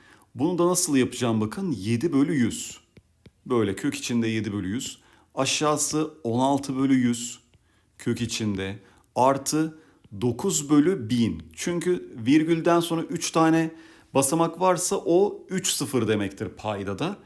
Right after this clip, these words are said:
Sonra bir de kök onumuz var arkadaşlar. Şimdi buna göre artık işlemimizi yapalım. Kök yedi çarpı kök yedi nedir? Yedi.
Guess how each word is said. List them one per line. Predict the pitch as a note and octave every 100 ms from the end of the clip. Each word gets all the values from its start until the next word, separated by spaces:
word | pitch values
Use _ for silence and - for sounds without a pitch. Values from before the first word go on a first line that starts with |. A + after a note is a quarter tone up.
| - - _
Sonra | - - F#3+ F3+ E3+
bir | E3
de | D#3+ G3 - -
kök | - E3+ F3 -
onumuz | C#3+ C3+ B2+ B2 F#2+
var | G2+
arkadaşlar. | F#2+ F2 G#2 F#2 - G#2
Şimdi | A2 - F3 C#3+
buna | F#3 F3
göre | B2+ B2 D#3 - - _
artık | - D#3 D3+ C#3+
işlemimizi | - C#3 C3+ C3 C3
yapalım. | A#2 G#2+ F#2+
Kök | - E3 D#3+
yedi | F3 E3+
çarpı | F3+ E3+ E3+
kök | F3+ E3+
yedi | F3 E3+
nedir? | F3 C#3 F3 - - _ _ -
Yedi. | A2+ B2+ F#2 D#2+